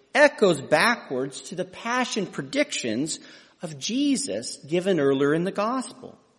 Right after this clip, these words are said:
In chapter nine, Jesus forecasted that the Son of Man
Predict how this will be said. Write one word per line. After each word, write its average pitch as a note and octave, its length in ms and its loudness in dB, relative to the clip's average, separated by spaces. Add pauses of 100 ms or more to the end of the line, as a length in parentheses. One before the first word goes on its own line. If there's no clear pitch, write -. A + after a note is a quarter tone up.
(460)
In A3 120 0
chapter C3 420 4
nine, C3 440 0 (240)
Jesus G3 600 2
forecasted D3+ 960 -2
that D#3 120 -2
the D3+ 80 0
Son A3 340 2
of C#4 140 4
Man B2 420 0